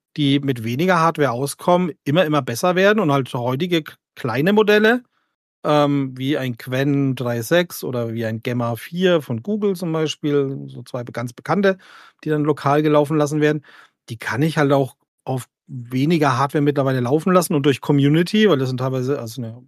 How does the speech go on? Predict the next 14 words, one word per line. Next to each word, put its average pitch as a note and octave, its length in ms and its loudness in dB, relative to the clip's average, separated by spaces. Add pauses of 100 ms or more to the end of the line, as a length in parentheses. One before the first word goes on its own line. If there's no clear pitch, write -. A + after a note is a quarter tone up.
auch - 140 -16 (120)
teilweise A#2+ 440 -8
offene E3 240 0
Models, E3+ 320 2
gerade C3 140 -2
die A#2+ 100 -8
chinesischen D#3 500 -2
Models, D#3+ 320 0 (380)
die C3 60 -14
kann C3+ 140 0
man B2+ 120 2
ja B2+ 160 0
wirklich, B2+ 400 -4
ähm, A#2+ 440 -4